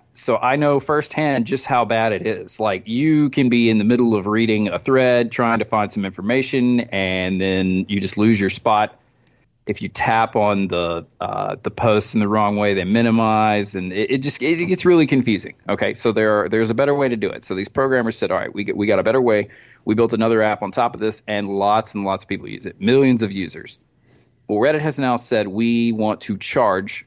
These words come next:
for these requests." So for every thousand requests, it's, like, twenty-four cents, and that ends up costing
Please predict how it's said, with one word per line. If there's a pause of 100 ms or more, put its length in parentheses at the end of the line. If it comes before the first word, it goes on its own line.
(140)
for
these
requests."
So
for
every
thousand
requests,
it's,
like,
twenty-four
cents, (540)
and (600)
that
ends
up
costing